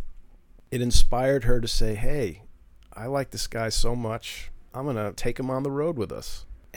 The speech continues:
And, uh, the circumstances of how he finally agrees and how he does wind up on the tour bus with the Cosmic Blues Band,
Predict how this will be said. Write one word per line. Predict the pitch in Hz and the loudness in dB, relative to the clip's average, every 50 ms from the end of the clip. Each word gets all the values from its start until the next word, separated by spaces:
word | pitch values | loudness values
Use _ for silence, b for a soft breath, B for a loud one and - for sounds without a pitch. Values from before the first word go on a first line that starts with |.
| - - - | -6 -2 -2
And, | 127 127 117 110 107 104 - - - - - | -2 -2 -2 -4 -6 -8 -10 -16 -20 -20 -14
uh, | 104 104 101 107 | -12 -10 -8 -8
the | 101 110 | -4 0
circumstances | 107 - - 139 - 135 117 - - 131 117 113 - - - | 4 4 4 4 2 -4 -8 -8 -6 -6 -6 -6 -6 -6 -8
of | 107 - | -6 -4
how | - 110 110 110 110 | -2 -2 -2 -2 -4
he | 110 | -4
finally | - - 120 113 110 110 107 101 98 | -4 -6 -6 -6 -6 -6 -6 -6 -6
agrees | 98 98 - 151 151 151 147 143 139 131 123 - - B B B B B B | -8 -8 -4 -2 0 0 0 0 -2 0 0 2 2 B B B B B B
and | B 101 104 | B -10 -8
how | 95 110 107 | -6 -4 -4
he | 107 107 | -4 -4
does | 98 139 143 131 113 | -2 0 0 0 0
wind | 110 113 117 117 113 104 | -2 -4 -2 -2 -2 -2
up | 113 - - | -4 -4 -4
on | 107 107 104 | -6 -6 -4
the | 104 101 | -4 2
tour | - - 139 139 135 117 | 6 6 6 6 6 0
bus | 92 104 95 95 104 - - - - - | -2 -4 -6 -4 -4 -6 -4 -2 0 0
with | 92 98 95 - | 0 -2 -4 -8
the | - - | -12 -12
Cosmic | - - 110 110 107 107 104 95 - - | -8 -6 -6 -6 -4 -6 -8 -10 -12 -12
Blues | - 123 135 135 131 - | -10 -8 -6 -4 -2 0
Band, | - - 92 92 90 92 104 110 - | 0 0 0 -4 -8 -8 -10 -10 -12